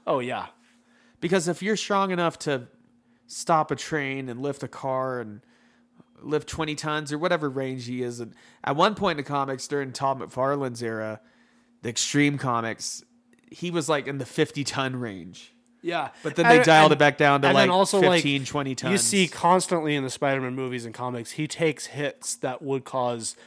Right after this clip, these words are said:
Speaker 1: major internal bleeding on anyone else.
Speaker 2: Oh, yeah. And
Speaker 1: Like,
Speaker 2: getting blown up
Speaker 1: like,
Speaker 2: and
Speaker 1: he's
Speaker 2: stuff.
Speaker 1: more resilient than the
Speaker 2: Well,
Speaker 1: average
Speaker 2: he literally,
Speaker 1: person.
Speaker 2: he took a pumpkin bomb to the face in the first <laughs> one.
Speaker 1: Yeah, yeah, right.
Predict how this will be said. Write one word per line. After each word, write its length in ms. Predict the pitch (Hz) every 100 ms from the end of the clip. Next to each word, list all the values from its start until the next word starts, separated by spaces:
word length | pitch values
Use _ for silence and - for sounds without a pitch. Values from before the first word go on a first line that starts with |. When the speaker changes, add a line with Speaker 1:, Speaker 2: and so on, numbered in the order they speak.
| _
Speaker 1:
major 480 | 135 131 131 123 127
internal 360 | 117 113 120 110
bleeding 360 | 110 107 107 104
on 120 | 101
anyone 320 | 98 92 87
else. 300 | 82 - - -
Speaker 2:
Oh, 420 | 170 170 - 139
yeah. 520 | 185 277 220 147 -
And 80 | 131
Speaker 1:
Like, 100 | 123
Speaker 2:
getting 220 | 175 180
blown 400 | 135 139 160 175
up 200 | 170 220
Speaker 1:
like, 140 | 139 117
Speaker 2:
and 80 |
Speaker 1:
he's 140 | 151 160
Speaker 2:
stuff. 120 | 160
Speaker 1:
more 220 | 156 165
resilient 760 | 170 147 135 139 139 135 131 -
than 220 | 135 123
the 100 | 123
Speaker 2:
Well, 100 | 123 -
Speaker 1:
average 120 | -
Speaker 2:
he 60 |
literally, 380 | 226 226 247 233
Speaker 1:
person. 120 | 240 226
Speaker 2:
he 140 | 226
took 220 | - 240
a 40 | 220
pumpkin 400 | - 226 254 196
bomb 280 | 196 190
to 100 | 185
the 80 | 190
face 400 | - 214 233 -
in 60 | 170
the 80 | 151
first 360 | 190 190 -
<laughs> 0 |
one. 220 | 190 202 -
Speaker 1:
Yeah, 340 | 156 202 170 110
yeah, 300 | 143 196 233
right. 320 | 135 202 147